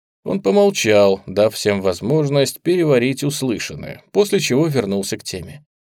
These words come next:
На основе имеющейся информации и выводов аналитиков, Главное управление полагает, что, скорее всего, мы столкнемся лишь со слабыми пикетами,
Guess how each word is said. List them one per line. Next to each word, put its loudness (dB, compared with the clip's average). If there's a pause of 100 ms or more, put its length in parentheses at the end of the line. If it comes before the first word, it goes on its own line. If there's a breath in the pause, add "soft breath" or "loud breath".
(140)
На 4
основе 4
имеющейся 0
информации 0
и 0
выводов 0
аналитиков, -2
Главное 4
управление 0
полагает, 0 (240)
что, -4
скорее 2
всего, 0
мы 2
столкнемся 0
лишь -2
со 4
слабыми 2
пикетами, -6